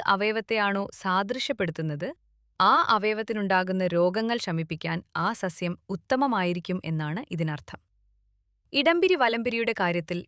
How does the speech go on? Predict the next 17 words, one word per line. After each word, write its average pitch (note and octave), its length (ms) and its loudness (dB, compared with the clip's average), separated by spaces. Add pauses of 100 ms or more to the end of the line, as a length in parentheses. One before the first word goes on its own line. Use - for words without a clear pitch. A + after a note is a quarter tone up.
ഈ G#3+ 120 -2
തത്വം F3+ 420 -2 (200)
നൂറ് A3+ 380 0
ശതമാനവും E3+ 640 -2
ശരിയാണ്. - 480 -6 (960)
കുഴൽ E4 280 4
പോലെ E4 300 4
പിരിഞ്ഞ B3+ 400 0
ആകൃതിയുള്ള G#3 680 0 (120)
ഇതിന്റെ G3 280 0
കായ്കൾക്ക് F3 640 0 (280)
നമ്മുടെ C4 320 2
കുടലുകളുമായി A#3+ 840 0 (140)
വലിയ G3 380 -2
സാദൃശ്യമാണുള്ളത്. D#3+ 1040 -4 (840)
അതുകൊണ്ട് C4+ 360 4
തന്നെ A#3 280 0